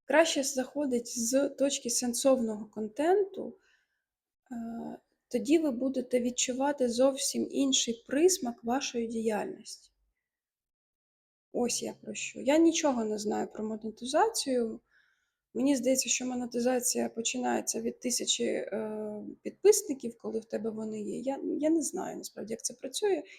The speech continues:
Я ще не розбиралася, бо я веду, е, свій канал не для того, не для того, щоб, е, заробляти. Зв-, звісно, якщо це відбудеться, це буде бонусом приємний. Я більше роблю це, тому що так я проживаю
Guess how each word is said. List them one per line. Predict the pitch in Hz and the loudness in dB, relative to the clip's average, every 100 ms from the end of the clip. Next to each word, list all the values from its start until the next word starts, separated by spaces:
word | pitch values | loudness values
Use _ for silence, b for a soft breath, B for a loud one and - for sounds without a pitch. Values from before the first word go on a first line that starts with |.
| B | B
Я | 311 | 2
ще | 311 262 | 2 0
не | 247 | 0
розбиралася, | 233 233 247 381 370 294 262 | -2 -2 4 6 6 2 -2
бо | 226 240 | -2 0
я | 311 | 2
веду, | 330 247 262 285 277 B B B B | 2 0 0 -2 -2 B B B B
е, | 214 220 | -6 -4
свій | - 247 285 | -2 0 -2
канал | 240 233 247 269 | 0 -2 -2 -2
не | 240 | -2
для | 233 233 | -2 -4
того, | 233 196 190 196 196 | -4 -6 -8 -8 -8
не | 214 | -6
для | 226 | -8
того, | - 220 196 | -6 -8 -8
щоб, | 190 - - _ | -12 -14 -18 _
е, | 190 196 165 _ b b b _ | -14 -12 -14 _ b b b _
заробляти. | 214 254 247 349 415 277 240 | -4 -2 4 4 4 2 -2
Зв-, | 226 240 - | -6 -8 -8
звісно, | 254 269 269 214 | 2 2 4 -2
якщо | - 247 | -2 -2
це | 233 | 0
відбудеться, | 220 240 240 247 226 - - | 0 -2 -2 -4 -2 -4 -6
це | - | -8
буде | 220 220 - | -6 -4 -4
бонусом | 196 330 440 381 247 240 | 2 4 4 2 -2 -6
приємний. | 220 180 196 165 | -6 -6 -6 -4
Я | - 381 | -4 -2
більше | 277 269 233 233 | -2 -2 -4 -4
роблю | 202 220 339 | -4 -4 -4
це, | 294 | -4
тому | - 220 302 | -8 -4 -4
що | - 226 | -4 -6
так | 285 - | -8 -8
я | |
проживаю | 196 214 214 214 254 294 | -14 -10 -8 -4 0 0